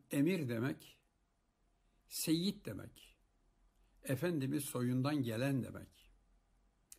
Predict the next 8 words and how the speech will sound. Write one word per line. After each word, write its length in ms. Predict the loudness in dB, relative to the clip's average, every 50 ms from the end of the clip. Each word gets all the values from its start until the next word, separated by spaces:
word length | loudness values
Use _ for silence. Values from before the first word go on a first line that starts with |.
| -6 -2
Emir 320 | 0 2 2 2 0 0
Buhari 400 | -2 -4 -4 -4 -4 -2 -2 -2
Hazretleri 560 | -4 -4 -6 -8 -10 -12 -12 -12 -14 -14 -14
var 140 | -14 -18 -20 -20 _
mesela. 380 | -20 -20 -20 -20 -20 -20 -20 -20 -20 _ _ _ _ _ _ _ _ _ _ _ _ -20 -20 _ _ _ _ 0
Emir 200 | 4 4 4 4
Sultan 420 | 2 -2 -6 -8 -8 -8 -8 -6
Hazretleri. 540 | -6 -6 -8 -8 -10 -12 -14 -16 -20 -20